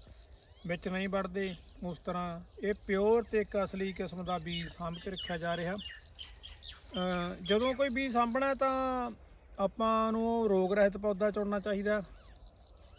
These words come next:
ਤੇ ਇਹ ਵੀ ਦੇਖਣਾ ਚਾਹੀਦਾ ਕਿਹੜੇ ਪੌਦੇ ਨੇ ਕਿੱਦਾਂ ਕੱਦ ਕਾਠ ਕੀਤਾ, ਜਿਵੇਂ ਉਹ ਕਿੰਨਾ ਮਜ਼ਬੂਤ ਹੋਇਆ, ਉਹਦਾ ਰੰਗ ਰੂਪ ਕੀ ਸੀਗਾ।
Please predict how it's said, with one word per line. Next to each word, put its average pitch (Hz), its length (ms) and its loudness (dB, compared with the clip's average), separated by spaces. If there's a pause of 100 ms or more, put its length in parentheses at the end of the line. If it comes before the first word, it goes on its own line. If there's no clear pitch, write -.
(640)
ਤੇ 190 340 6
ਇਹ 214 100 6
ਵੀ 240 100 0
ਦੇਖਣਾ 214 300 0
ਚਾਹੀਦਾ 202 220 2
ਕਿਹੜੇ 208 280 2
ਪੌਦੇ 202 260 2
ਨੇ 190 100 0
ਕਿੱਦਾਂ 190 340 2
ਕੱਦ 185 260 0
ਕਾਠ 185 220 2
ਕੀਤਾ, 185 340 0
ਜਿਵੇਂ 185 340 -2
ਉਹ 190 100 0
ਕਿੰਨਾ 185 300 -2
ਮਜ਼ਬੂਤ 170 500 -4
ਹੋਇਆ, 180 360 0 (840)
ਉਹਦਾ 196 200 8
ਰੰਗ 180 220 4
ਰੂਪ 185 280 4
ਕੀ 180 180 -2
ਸੀਗਾ। 202 320 4